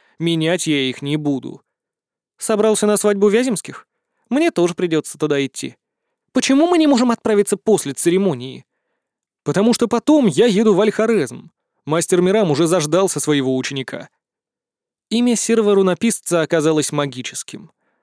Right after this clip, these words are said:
Аделина невольно скривилась, понимая, что оторвать меня от обучения не получится. «Хорошо, Капустка, пятьдесят так пятьдесят.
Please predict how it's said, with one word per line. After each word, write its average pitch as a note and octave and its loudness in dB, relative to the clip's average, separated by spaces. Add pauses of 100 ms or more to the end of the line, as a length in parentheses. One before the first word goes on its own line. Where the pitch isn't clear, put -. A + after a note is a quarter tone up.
(100)
Аделина E3 2
невольно D#3 2
скривилась, D#3+ -4
понимая, D#3+ 0
что D3+ 0
оторвать D3+ 0
меня D#3+ -2
от D3+ -6
обучения F3+ -2 (240)
не F3 -2
получится. - -4 (1000)
«Хорошо, F3+ -2
Капустка, F3 -2
пятьдесят G3+ -2
так - -8
пятьдесят. G#3 -4